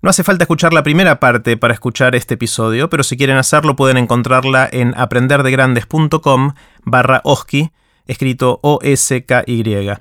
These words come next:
Ahí también pueden ver los links relevantes de este episodio y dejar sus comentarios. Así siguió nuestra conversación con Oski. Oski, en los últimos años, eh,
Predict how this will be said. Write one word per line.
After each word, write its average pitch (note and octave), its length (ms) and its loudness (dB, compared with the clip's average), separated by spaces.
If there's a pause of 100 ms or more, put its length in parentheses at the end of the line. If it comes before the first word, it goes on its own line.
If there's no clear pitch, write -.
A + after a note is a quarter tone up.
(380)
Ahí E3 180 2
también E3 320 2
pueden C#3+ 280 2
ver C#3+ 280 2
los B2 160 0
links C#3+ 240 0
relevantes C3 460 0
de D#3 80 2
este D#3+ 180 -2
episodio B2+ 640 -2
y E3+ 80 -4
dejar D3 240 -2
sus - 160 -4
comentarios. G#2 720 -2 (380)
Así F3 220 0
siguió E3 440 2
nuestra C#3 260 -2
conversación A#2+ 800 -2
con A#2+ 160 -2
Oski. G#2 340 -8 (560)
Oski, D#3 200 0
en D3 80 4
los C3+ 160 0
últimos E3+ 320 2
años, E3 560 2 (220)
eh, A2+ 600 0